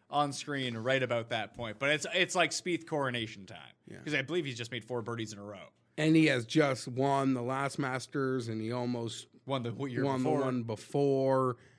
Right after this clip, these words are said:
Speaker 2: Uh, yeah, a lot happening. And I remember that morning, like, with my bets,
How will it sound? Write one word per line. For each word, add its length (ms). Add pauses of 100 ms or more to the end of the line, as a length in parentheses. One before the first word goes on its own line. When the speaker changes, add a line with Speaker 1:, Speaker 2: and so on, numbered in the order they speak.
(320)
Speaker 2:
Uh, 500 (260)
yeah, 320 (160)
a 80
lot 260
happening. 440
And 100
I 80
remember 440
that 240
morning, 640 (720)
like, 200
with 140
my 200
bets, 760